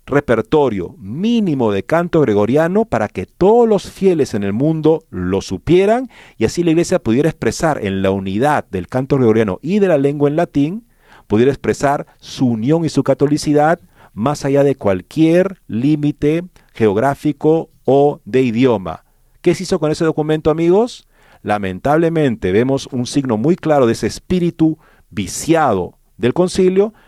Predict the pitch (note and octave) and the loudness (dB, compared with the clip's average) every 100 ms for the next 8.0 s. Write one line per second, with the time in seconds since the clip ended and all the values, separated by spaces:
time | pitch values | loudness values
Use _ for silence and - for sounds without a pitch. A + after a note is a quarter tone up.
0 | _ - C3 - C#3+ D3+ D3 B2 G#2 G#2 | _ -2 -2 -2 0 0 0 -4 -2 0
1 | B2+ C3+ C#3 C3 - E3+ D3+ D3 C3+ G#2 | 0 -4 -2 -4 -4 -6 -4 -2 0 0
2 | G2+ A2 - _ _ _ - A#2+ A#2+ G#2 | 0 -4 -8 _ _ _ -2 0 0 -2
3 | G2+ - B2+ B2+ B2+ C3 - _ _ _ | -6 -4 0 0 -2 -6 -18 _ _ _
4 | G2 D3+ F3 D#3+ - C#3+ D3 A#2 G#2 G#2+ | -4 0 0 -2 -4 0 0 2 2 2
5 | A2+ - - A2+ G#2 G#2+ C3+ C3+ B2+ G#2+ | 0 -6 -4 -2 0 0 0 -4 -4 -4
6 | G2+ A#2+ A2+ A#2+ G#2+ - F3 - A#2+ A#2 | 0 0 0 -4 -4 0 -2 -2 -2 -2
7 | A#2+ - F#2+ G#2 G2+ G2 - F2+ - - | -2 -4 -2 -2 -2 -4 -4 -6 -6 -16